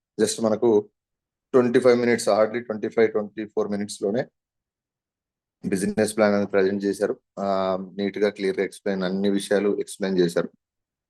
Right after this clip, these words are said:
So, ప్రాక్టీస్ ద్వారానే సాధ్యం అవుతుంది. So, మీరు కూడా రెగ్యులర్ గా లీడర్స్ అందరూ కూడా మీరు ప్రాక్టీస్ చేస్తూ మంచి నాలెడ్జ్ ఇవ్వడానికి ముందుకు వస్తే డెఫినెట్ గా మనం ఇంతకంటే ఇంకా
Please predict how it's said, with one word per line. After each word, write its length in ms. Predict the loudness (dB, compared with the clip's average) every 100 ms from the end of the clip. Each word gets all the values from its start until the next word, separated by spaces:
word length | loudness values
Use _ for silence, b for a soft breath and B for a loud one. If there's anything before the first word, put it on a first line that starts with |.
| -6
So, 40 |
ప్రాక్టీస్ 400 | 2 2 4 2
ద్వారానే 380 | 6 6 6 2
సాధ్యం 340 | 2 0 0 -2
అవుతుంది. 480 | -4 -6 -8 -8 _ _ _ _ _ -4
So, 60 | 0
మీరు 140 | 2
కూడా 140 | 4
రెగ్యులర్ 300 | 2 4 4
గా 320 | 6 6 6 4
లీడర్స్ 300 | -2 -2 -4
అందరూ 200 | -6 -4
కూడా 140 | -2 -2
మీరు 400 | -2 -2 -4 -6 _ -2
ప్రాక్టీస్ 440 | -2 -2 -6 0
చేస్తూ 280 | 0 0 -4
మంచి 280 | -2 -2 0
నాలెడ్జ్ 340 | 2 4 4
ఇవ్వడానికి 300 | 2 2 -2
ముందుకు 240 | -6 -2 -2
వస్తే 340 | 0 0 0 -2 _ _ _ _ -10
డెఫినెట్ 300 | -8 -6 -2
గా 100 | -2
మనం 180 | -2 -4
ఇంతకంటే 440 | -4 -4 -2 -2
ఇంకా 360 | -2 0 0